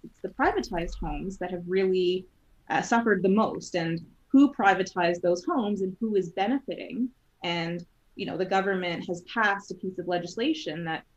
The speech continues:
effectively shields these people from a-, any sort of liability if they've made an honest effort, which is a pretty, like, that's a pretty nonsensical and vague threshold.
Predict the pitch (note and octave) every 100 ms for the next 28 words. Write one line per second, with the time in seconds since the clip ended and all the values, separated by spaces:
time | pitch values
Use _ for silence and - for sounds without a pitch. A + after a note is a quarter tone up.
0 | _ - G#3 B3 D#4 B3+ G3 F#3+ F#3+ -
1 | A3+ C#4+ C4+ G#3+ F#3+ E3+ E3+ D3 D#3+ A#3
2 | A#3 F3+ E3 D#3+ D#3+ E3+ - - - -
3 | - F3+ G3+ G#3 G3 G3+ F#3 E3+ D#3 D#3
4 | - _ _ - F#3+ E3+ E3 B3 C#4+ A#3
5 | E3 E3+ - F3 E3 E3+ F3 F3 E3+ F#3+
6 | G3 E3 - - A3 - - - - -
7 | _ - F#3+ G3 F3+ F#3 G#3 F#3 F3+ F3
8 | D#3+ - E2 - - - - - - -
9 | - - - F#3+ F#3+ F3 F3 G3 F3 F3+
10 | F#3 F#3+ F#3 F#3 F#3+ F#3 F3 E3+ E3+ F3
11 | E3+ E3 - A#3+ A3+ - - -